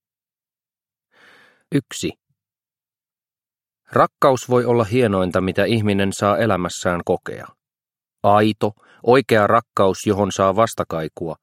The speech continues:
voi todellakin ravisuttaa maata. Se saa sydämen lyömään nopeammin ja jalat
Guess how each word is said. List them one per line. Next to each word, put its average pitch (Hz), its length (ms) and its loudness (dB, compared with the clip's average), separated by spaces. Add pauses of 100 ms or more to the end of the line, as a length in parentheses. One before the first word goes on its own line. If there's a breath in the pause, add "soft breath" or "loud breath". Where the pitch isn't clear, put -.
(340 soft breath)
voi 123 140 6
todellakin 135 540 4
ravisuttaa 104 600 0
maata. 85 540 -6 (680)
Se - 220 2
saa 131 300 4
sydämen 117 580 0
lyömään 92 480 2
nopeammin 80 720 -2 (280)
ja 85 120 2
jalat 98 380 2